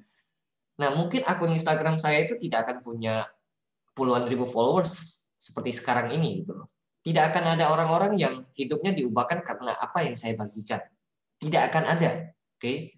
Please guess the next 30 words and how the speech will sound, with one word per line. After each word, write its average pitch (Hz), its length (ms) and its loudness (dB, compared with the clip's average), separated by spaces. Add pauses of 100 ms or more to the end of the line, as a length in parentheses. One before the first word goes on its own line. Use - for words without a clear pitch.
(600)
Nah, 147 80 4
sekarang 214 320 4
saya 240 120 2
punya 185 200 0
pertanyaan 160 480 -2
untuk - 240 -10 (400)
Anda. 123 400 -2 (800)
Ya, 123 160 0
tolong 202 240 4
jawab 156 240 2
pertanyaan 123 480 -2
ini 156 240 -4
dengan 113 400 -4
sejujur-jujurnya 131 1120 -2
kalau 123 320 0
Anda 131 240 -2
ingin 143 320 -6
keluar 110 400 -2
dari 113 240 -6
imposter 107 400 -8
syndrome. 101 400 -8 (560)
Oke? 156 480 -2 (560)
Pertanyaan 170 480 2
pertama, 156 480 0 (1200)
apa 185 320 2
yang 208 320 4
Anda 147 560 0
inginkan 151 480 -2
dalam 113 240 0
hidup 127 400 -6